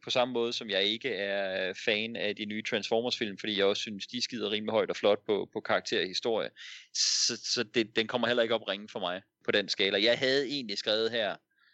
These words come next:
at jeg var på én karakter, og så, øh, skrev jeg, "It's all a dream,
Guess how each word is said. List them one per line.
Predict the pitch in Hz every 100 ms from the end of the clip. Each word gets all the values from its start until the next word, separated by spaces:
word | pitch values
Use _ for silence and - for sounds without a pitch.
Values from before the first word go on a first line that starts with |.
| -
at | 98 104
jeg |
var | 101 110
på | -
én | 135 110
karakter, | - 92 - 113 101
og | 80 95
så, | 120 107 107 98
øh, | 95 92 90 87 - 65 - 64 - - -
skrev | 120 101
jeg, | - 107
"It's | -
all | 131 139
a |
dream, | 123 135 170 208